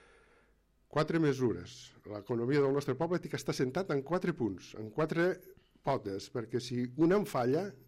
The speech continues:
se, n'hi queden tres, i s'aguanta, eh? El poble s'aguanta. Ara no, ara n'hi ha una o dos, i quan falla una,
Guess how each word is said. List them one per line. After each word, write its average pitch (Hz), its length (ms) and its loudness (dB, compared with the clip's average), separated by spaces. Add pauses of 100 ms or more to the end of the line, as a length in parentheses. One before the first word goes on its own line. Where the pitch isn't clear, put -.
(120)
se, 135 160 0 (100)
n'hi 131 160 -4
queden 156 340 0
tres, 127 440 -2 (100)
i 117 160 -6
s'aguanta, 117 640 -2
eh? 123 160 -8 (160)
El 110 140 -10
poble 151 240 -2
s'aguanta. 107 500 -4
Ara 127 160 0
no, 127 220 2 (100)
ara 120 240 -2 (720)
n'hi 127 160 2
ha 135 100 4
una 143 320 4
o 147 80 2
dos, 202 380 2 (100)
i 127 60 -10
quan 120 180 -2
falla 143 300 2
una, 151 260 0